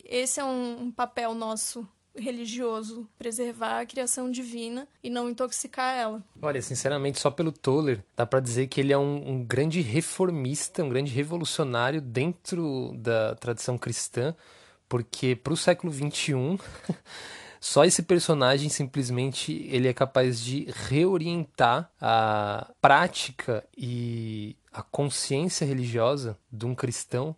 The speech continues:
Speaker 2: nesses tempos de catástrofe ecológica. Num outro monólogo muito forte, muito bom, ele cita,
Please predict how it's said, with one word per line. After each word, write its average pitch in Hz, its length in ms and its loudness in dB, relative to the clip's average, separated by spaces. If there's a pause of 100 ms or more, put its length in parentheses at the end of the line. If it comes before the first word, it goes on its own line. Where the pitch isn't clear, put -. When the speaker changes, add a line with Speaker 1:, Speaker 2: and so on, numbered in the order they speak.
(160)
Speaker 2:
nesses 123 360 -2
tempos 131 260 -2
de 120 80 -6
catástrofe 123 640 0
ecológica. 104 680 -4 (120)
Num 117 180 -4
outro 131 260 -2
monólogo 120 560 -2
muito 110 540 -8
forte, 113 640 -2
muito 113 220 -12
bom, 107 420 -6
ele 104 180 -12
cita, 107 800 -8